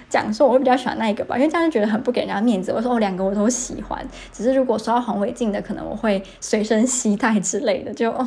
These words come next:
觉得可以就是每天闻，闻那张明信，哎，闻那张签名照，然后把它压在枕头下睡觉，看可不可以每天梦到他。我一直想到我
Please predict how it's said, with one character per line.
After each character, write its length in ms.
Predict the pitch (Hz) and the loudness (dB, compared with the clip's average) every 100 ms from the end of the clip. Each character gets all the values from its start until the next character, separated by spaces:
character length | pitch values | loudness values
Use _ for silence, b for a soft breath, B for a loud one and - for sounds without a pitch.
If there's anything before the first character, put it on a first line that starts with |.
| - | -4
觉 180 | - 214 | -2 0
得 220 | 226 233 B B B B _ | 0 -2 B B B B _
可 140 | - 262 | 2 4
以 360 | 226 214 - - | 4 2 -4 -8
就 120 | 254 | 2
是 280 | 269 233 180 - _ | 4 4 2 -8 _
每 180 | 220 202 | 0 0
天 320 | - 233 240 | 0 0 2
闻， 300 | 208 190 202 | 2 0 -2
闻 320 | 220 208 208 240 | 0 2 2 0
那 140 | 220 | 0
张 200 | 220 208 | 0 -2
明 340 | 220 220 185 190 | -2 -2 -2 -4
信， 180 | - | -6
哎， 180 | 196 196 - | -6 -6 -4
闻 160 | 208 202 | 0 2
那 100 | 254 | 2
张 160 | 233 233 | 2 0
签 260 | - 226 | 0 2
名 300 | 220 190 180 | 2 0 -4
照， 220 | 185 226 | -4 -4
然 100 | 190 | -2
后 60 | 202 | -4
把 120 | 208 | -4
它 200 | 190 208 B B - | -4 -4 B B -2
压 180 | 214 | 0
在 100 | 220 | 2
枕 240 | 240 240 - | 0 -2 -4
头 220 | - - | -8 -10
下 220 | - 220 | -6 -6
睡 260 | 220 247 196 | -4 -2 -2
觉， 160 | 214 | -2
看 140 | 220 233 | -2 -2
可 60 | |
不 0 | |
可 40 | 196 | -2
以 20 | |
每 120 | 196 | -4
天 120 | - | -6
梦 240 | 202 214 196 | -4 -4 -4
到 140 | 208 | -6
他。 180 | - - B B B | -8 -12 B B B
我 80 | 240 | 2
一 60 | 330 | 4
直 220 | 330 - | 2 -2
想 240 | - 202 | -4 -2
到 160 | 220 254 | 0 2
我 180 | 208 | 0